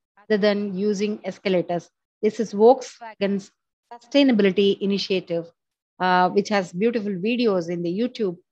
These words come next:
I cannot show so many videos. I try to clip in some of those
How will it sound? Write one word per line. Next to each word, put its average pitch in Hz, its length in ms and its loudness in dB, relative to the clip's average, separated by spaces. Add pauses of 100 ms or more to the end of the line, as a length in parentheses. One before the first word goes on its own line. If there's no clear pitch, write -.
(280)
I 196 120 0
cannot 240 340 -2
show 240 440 0 (200)
so 240 240 0
many 254 240 -2
videos. 196 360 -4 (600)
I - 60 -20 (160)
try 226 160 4
to 233 160 -6
clip 220 280 -2
in 214 160 -2
some 233 300 -2
of 226 180 -6
those 185 300 -8